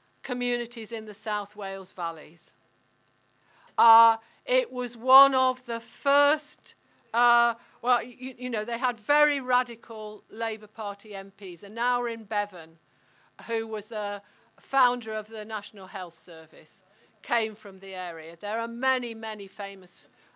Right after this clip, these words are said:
uh, left-wing politicians who came from, uh, these valleys. They have,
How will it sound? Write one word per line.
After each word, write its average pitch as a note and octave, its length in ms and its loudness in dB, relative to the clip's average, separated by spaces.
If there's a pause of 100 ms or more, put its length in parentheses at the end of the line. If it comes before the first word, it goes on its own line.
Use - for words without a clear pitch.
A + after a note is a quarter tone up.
uh, G3 340 -2
left-wing G3 460 -10
politicians F3 800 -16
who F#3+ 220 -10
came G#3+ 540 -6
from, F#3 560 -10 (500)
uh, G3 300 -2
these F#3 280 -10
valleys. E3+ 500 -6
They G3 300 -8
have, G3 340 -4